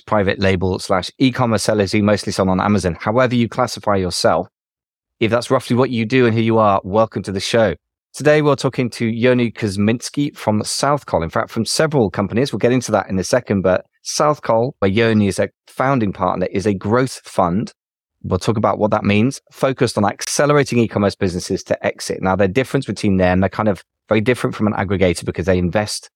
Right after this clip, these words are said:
in the entrepreneur to help them grow the business rather than just taking the business off them. So, Yoni, is that roughly right who you are? Welcome to the show, man.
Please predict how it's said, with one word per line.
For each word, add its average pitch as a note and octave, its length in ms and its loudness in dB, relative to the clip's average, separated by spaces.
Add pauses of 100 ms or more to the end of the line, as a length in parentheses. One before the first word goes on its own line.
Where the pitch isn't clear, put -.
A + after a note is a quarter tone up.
(260)
in G#2+ 80 0
the A2 80 4
entrepreneur G#2 440 0
to - 120 -4
help - 280 -4
them F#2 400 0 (440)
grow G2 200 2
the F2+ 100 0
business F2 340 0
rather E2 160 2
than E2 80 -2
just D#2 220 -12
taking F2+ 300 -2
the E2 40 -6
business E2 300 -6
off E2 140 -4
them. - 180 -10
So, G2 280 0 (360)
Yoni, A2 220 2
is E2 100 -4
that A#2 160 2
roughly G#2+ 480 0
right A2 320 0 (180)
who A2 80 -4
you G#2+ 200 0
are? G2+ 180 4
Welcome F#2+ 220 -4
to F#2+ 60 -8
the F2+ 60 -2
show, G2 200 0
man. D#2+ 280 -4